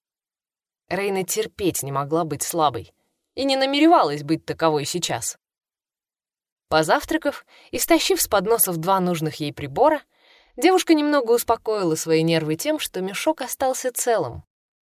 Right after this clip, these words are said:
Поэтому на занятие она пришла в более приподнятом настроении. Однако весь её добродушный настрой тут же испарился, как только она стала замечать,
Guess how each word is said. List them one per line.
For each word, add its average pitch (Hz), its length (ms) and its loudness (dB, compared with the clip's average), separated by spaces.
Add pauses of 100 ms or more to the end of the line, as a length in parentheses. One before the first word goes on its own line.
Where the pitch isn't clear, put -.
(140)
Поэтому 160 380 2
на 160 80 0
занятие 190 500 0
она 180 140 -2
пришла 294 380 0
в 285 40 -12
более 302 300 2
приподнятом 156 640 -2
настроении. 160 760 -4 (1300)
Однако 185 460 -2
весь 180 360 -2
её 160 160 0
добродушный 156 600 -2
настрой 220 580 0 (120)
тут 330 200 4
же 302 120 4
испарился, 294 720 0 (340)
как - 220 -2
только 226 300 4
она 180 180 0
стала 196 280 4
замечать, 190 480 0